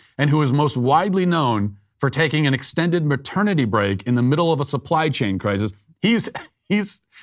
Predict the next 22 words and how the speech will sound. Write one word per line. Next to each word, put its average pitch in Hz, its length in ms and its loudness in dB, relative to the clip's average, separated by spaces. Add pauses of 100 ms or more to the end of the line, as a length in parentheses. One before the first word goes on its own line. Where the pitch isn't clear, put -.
(160)
number 156 320 2
one 143 480 2
at 123 120 -2
seventeen 151 420 0
percent. 120 360 -4 (440)
Then 160 240 2
right 180 180 2
below 160 300 2
these 220 360 0
two 147 300 0
is 131 140 0
an 139 100 0
elderly 175 400 2
socialist 151 640 -2
woman, 113 300 0
best 139 280 0
known 139 200 0
for 123 100 -2
pretending 135 440 -2
to 123 60 0
be 120 200 0
a 110 200 0